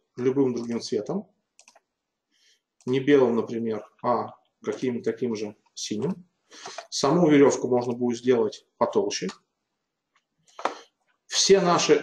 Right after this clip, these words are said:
промежуточные объекты, кроме первого, можно будет, и второго, можно будет благополучно попрятать.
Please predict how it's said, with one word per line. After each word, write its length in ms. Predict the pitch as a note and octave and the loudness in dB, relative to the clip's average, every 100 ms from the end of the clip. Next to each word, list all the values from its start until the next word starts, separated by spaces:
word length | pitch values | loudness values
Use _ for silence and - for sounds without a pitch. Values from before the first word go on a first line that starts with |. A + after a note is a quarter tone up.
| - | 2
промежуточные 680 | D3 D3+ D3+ C#3+ - C#3+ C3+ | 2 2 0 -2 -4 -4 -2
объекты, 520 | C#3+ A3+ - A#2 A2 _ _ _ | 0 -2 -2 -8 -8 _ _ _
кроме 640 | - D3 C#3+ C3+ B2 A#2+ _ _ _ | 2 4 4 2 -4 -8 _ _ _
первого, 580 | G3 G#3 C#3 G#2+ A2 - _ _ _ _ _ _ - | 0 2 0 -2 -8 -16 _ _ _ _ _ _ -6
можно 340 | C#3 D3 C#3+ | -2 -2 -4
будет, 360 | C3+ C#3 B2 F#2 - _ _ _ | -4 -2 -2 -4 -16 _ _ _
и 260 | C3+ B2 - _ - | -12 -12 -16 _ -14
второго, 460 | - C3 B2+ G#2+ | -2 2 2 2
можно 320 | A2+ C3+ C3 B2+ | 0 -4 -4 -2
будет 280 | C3 A#2+ | 0 0
благополучно 720 | G#2 A2 A#2 B2 B2 G#2+ - - _ _ - | -2 -8 -4 -2 -2 -4 -12 -20 _ _ -10
попрятать. 560 | A#2 - G3 G#3 - | -6 -4 -4 -6 -8